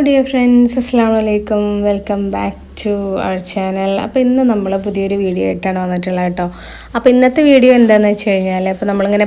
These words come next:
പോരാൻ ഏകദേശം ആയിട്ടുണ്ട്, നാട്ടിലേക്ക് പോരാനായിട്ട്. അപ്പോൾ ഇങ്ങനെ കുറച്ച് സാധനങ്ങളൊക്കെ ഇങ്ങനെ വാങ്ങി വെക്കാം എന്നുള്ളൊരു തീരുമാനത്തിൻ്റെ പുറത്ത് ഇങ്ങനെ ഇറങ്ങിയതാണ്. അപ്പോൾ ഇക്ക സൊലൻ്റെ ടൈം ആയപ്പം, ആ, കുറച്ച്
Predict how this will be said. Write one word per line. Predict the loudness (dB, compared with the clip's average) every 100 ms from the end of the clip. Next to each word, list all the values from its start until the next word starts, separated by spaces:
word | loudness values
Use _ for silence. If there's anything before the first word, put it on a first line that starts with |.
| 2
പോരാൻ | 2 4 2 2 2
ഏകദേശം | 0 0 0 -2 -4 -2
ആയിട്ടുണ്ട്, | -2 -2 -2 -4 -2 -2
നാട്ടിലേക്ക് | -4 -6 -6 -4
പോരാനായിട്ട്. | -2 -2 -2 -4 -6 -8 -10 -12 -20 -20 -10 -4
അപ്പോൾ | 0 0
ഇങ്ങനെ | 0 0
കുറച്ച് | -2 -2 0
സാധനങ്ങളൊക്കെ | 0 2 0 0 0 0 0
ഇങ്ങനെ | 0 0
വാങ്ങി | 0 0 -2
വെക്കാം | -2 -4 -4 -2
എന്നുള്ളൊരു | -2 -2 0 0 0 -2
തീരുമാനത്തിൻ്റെ | -2 -2 -2 -2 -4 -4
പുറത്ത് | -8 -8 -6
ഇങ്ങനെ | -6 -6 -6 -4
ഇറങ്ങിയതാണ്. | -4 -4 -2 -4 -4 -6 -10 -14 -20 -20 -20 -16 -10 -10
അപ്പോൾ | -4 0 2 2 -2
ഇക്ക | -4 -4 -2
സൊലൻ്റെ | 0 0 0 0
ടൈം | -2 -2 -4
ആയപ്പം, | -6 -6 -6 -6 -8 -6
ആ, | -6 -6
കുറച്ച് | -8 -8